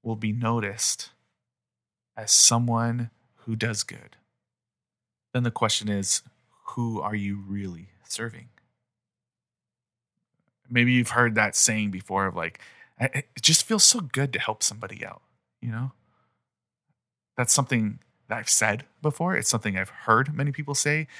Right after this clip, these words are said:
"I just feel so good when I'm able to help somebody." Have you ever said that or, or heard someone say that? Think about what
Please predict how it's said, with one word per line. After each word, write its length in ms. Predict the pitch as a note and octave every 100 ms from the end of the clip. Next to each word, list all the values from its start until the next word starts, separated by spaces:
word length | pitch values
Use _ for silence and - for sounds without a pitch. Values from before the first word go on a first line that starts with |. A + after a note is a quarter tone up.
| -
"I 60 | B2+
just 220 | D#3 -
feel 160 | G3 E3+
so 220 | - D#3
good 340 | A#2 B2+ B2
when 120 | G#2
I'm 120 | G#2+ A2
able 180 | G#2
to 60 | G#2+
help 300 | - B2 -
somebody." 520 | - E2+ E2+ - - _ _ _ _ _ _ _ _ _ _ _ _ _ -
Have 80 | A#2+
you 80 |
ever 120 | C#3 C#3+
said 220 | - D3+
that 240 | D3+ D#3
or, 140 | A#2+ A2+
or 140 | A#2+
heard 180 | A#2+ C3+
someone 220 | - B2+
say 180 | - A#2
that? 240 | B2+ C3+ - _ _ _ _ _ _ _ _ _ _ _ _
Think 180 | E3+ F3+
about 380 | F#3+ E3+ F3 - - _ _ _ _
what 400 | A#2+ C3+ D#3 -